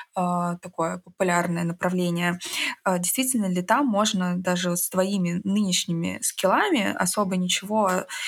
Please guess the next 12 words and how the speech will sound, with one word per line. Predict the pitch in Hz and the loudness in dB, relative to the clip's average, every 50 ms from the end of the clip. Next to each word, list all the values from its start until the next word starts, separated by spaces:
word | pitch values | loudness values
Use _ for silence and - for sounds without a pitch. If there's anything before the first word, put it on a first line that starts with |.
| - - - - | -8 -8 -8 -8
не | 196 | -8
вкладывая | 180 - - 202 196 196 175 185 170 170 175 175 | -6 0 2 4 4 4 4 2 2 2 0 0
в, | 175 180 180 185 - - | -2 -2 -6 -6 -4 -4
в | |
обучение, | 185 180 190 190 - 349 427 381 285 240 | -2 -2 0 2 2 2 2 2 2 2
ну, | 233 220 | 2 0
как | - 175 165 | 0 0 0
бы, | 180 | 0
немножко | 175 185 196 202 196 - - - - - - - _ _ _ _ - | 0 0 0 0 -2 -4 -6 -8 -14 -16 -18 -20 _ _ _ _ -4
изучить | 208 190 196 180 - 175 175 175 | -4 -2 0 -2 -2 -2 -2 -4
отрасль, | 170 170 170 - - - - - 175 | -4 -4 -4 -8 -10 -8 -6 -4 -2
да, | 170 190 240 294 | 0 0 0 0